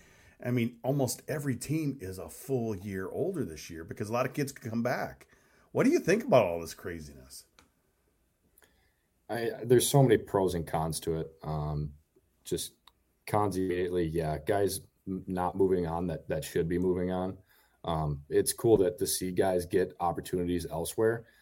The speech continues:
Speaker 2: Um, but now you have a complete traffic jam in the recruiting pipeline, and,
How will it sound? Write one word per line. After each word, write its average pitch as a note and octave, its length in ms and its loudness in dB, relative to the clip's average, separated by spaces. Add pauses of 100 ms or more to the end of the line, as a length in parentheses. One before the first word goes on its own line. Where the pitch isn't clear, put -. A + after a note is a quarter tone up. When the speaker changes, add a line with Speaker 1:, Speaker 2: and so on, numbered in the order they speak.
(220)
Speaker 2:
Um, D#2+ 500 -2 (800)
but F2 320 0 (180)
now G2+ 220 0
you F#2+ 220 4
have F#2 180 2
a D#2+ 220 -2 (240)
complete G2+ 440 -4
traffic F#2 520 -2
jam E2+ 320 -2
in E2+ 60 -4
the E2+ 80 -4
recruiting F2+ 420 -2
pipeline, D#2+ 580 -2
and, D#2+ 240 -4